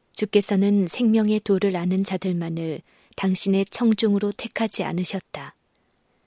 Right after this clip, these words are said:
무지와 오류 가운데 빠져 있는 군중들과 접촉하시는 것이 그분의 사업이었다.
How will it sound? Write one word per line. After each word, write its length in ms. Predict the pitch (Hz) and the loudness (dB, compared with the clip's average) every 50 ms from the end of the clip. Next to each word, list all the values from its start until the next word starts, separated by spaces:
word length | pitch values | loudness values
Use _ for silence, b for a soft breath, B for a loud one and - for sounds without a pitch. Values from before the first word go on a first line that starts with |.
| _ _ _ _ - | _ _ _ _ 0
무지와 680 | 185 202 196 - - 190 185 185 185 185 180 180 170 - | 2 2 2 2 0 0 0 0 -2 -2 -4 -4 -6 -4
오류 340 | - - 190 190 196 202 202 | 0 2 2 4 4 2 0
가운데 460 | - - - 185 190 185 - 196 202 | -2 -2 -2 -2 0 0 -2 -2 -4
빠져 360 | - - 196 190 - - 190 190 | -4 -4 -4 -4 -2 -2 -2 0
있는 340 | 185 180 180 185 190 190 | 0 0 0 0 0 -2
군중들과 720 | 180 - - 196 185 - 208 208 196 190 202 190 - 202 196 | -2 0 0 0 2 2 2 2 2 2 0 0 -2 -4 -4
접촉하시는 880 | 196 - - 190 - - - 202 - - 202 196 - - 185 185 175 | -4 -4 -6 -6 -6 -6 -6 -6 -4 -4 -4 -2 -2 -2 -2 -2 -2
것이 420 | - 160 165 - - 170 160 156 - b b b b b b b | -4 -4 -4 -4 -4 -2 -4 -6 -6 b b b b b b b
그분의 360 | - 196 - 196 180 185 190 190 | 2 2 2 2 0 0 0 -2
사업이었다. 880 | - - 214 208 214 - - 196 185 180 - _ - 143 139 139 | -2 -2 -2 -4 -6 -6 -6 -6 -6 -8 -10 _ -14 -14 -14 -16